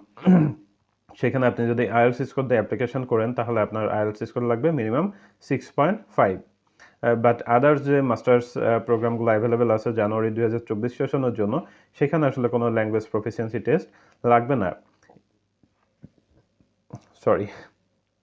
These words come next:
এটা হচ্ছে যে আপনার, আহ, overall যে লেটেস্ট ইনফরমেশন ফিনল্যান্ডের, আহ, জানুয়ারি দুই হাজার চব্বিশ,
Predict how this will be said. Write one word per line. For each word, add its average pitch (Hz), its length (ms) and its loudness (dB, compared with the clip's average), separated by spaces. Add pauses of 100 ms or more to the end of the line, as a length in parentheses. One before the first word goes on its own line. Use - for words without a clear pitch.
(540)
এটা 131 180 2
হচ্ছে 160 280 2
যে 147 100 6
আপনার, 156 260 2
আহ, 123 1160 2
overall 151 480 6
যে 123 200 0
লেটেস্ট 117 520 0
ইনফরমেশন 123 640 -2
ফিনল্যান্ডের, 113 600 -2
আহ, 107 520 -2 (200)
জানুয়ারি 113 340 -2
দুই 110 140 -2
হাজার 110 180 0 (100)
চব্বিশ, 117 340 -2